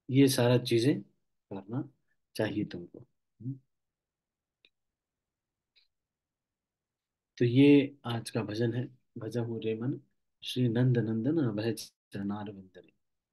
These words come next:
अभय चरण भगवान का भजन करना चाहिए, ठीक है। इस जीवन में मनुष्य,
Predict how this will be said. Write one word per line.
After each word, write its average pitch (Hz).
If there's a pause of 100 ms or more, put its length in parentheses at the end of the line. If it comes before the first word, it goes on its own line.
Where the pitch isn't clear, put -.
(240)
अभय 107
चरण 113 (300)
भगवान 107
का 123 (680)
भजन 107 (300)
करना 101
चाहिए, - (440)
ठीक 131
है। 151 (2500)
इस 117
जीवन 127
में 131 (300)
मनुष्य, 120